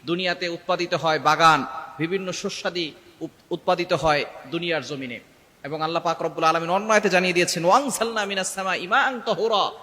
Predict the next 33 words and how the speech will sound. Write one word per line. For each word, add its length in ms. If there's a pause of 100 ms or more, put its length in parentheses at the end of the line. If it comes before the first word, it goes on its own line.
(200)
আসমান 380
থেকে 240
আল্লাহ 200
পাক 220
রব্বুল 220
আলামিন 360
পবিত্র 340
পানি 220
বর্ষণ 360
করেন। 260 (360)
এই 120
বৃষ্টির 520
পানির 240
ভিতরে 260
কিন্তু 220
অনেক 400
উপকার 320
রয়েছে, 300
এটা 120
আমরা 140
অনেকেই 300
জানি 200
না। 160 (340)
বৃষ্টির 380
পানি 340 (120)
এক 240
নাম্বার, 440 (520)
যখন 320
কোনো 220
ব্যক্তি 380
এটাকে 200
আবার 180
পরিষ্কার 440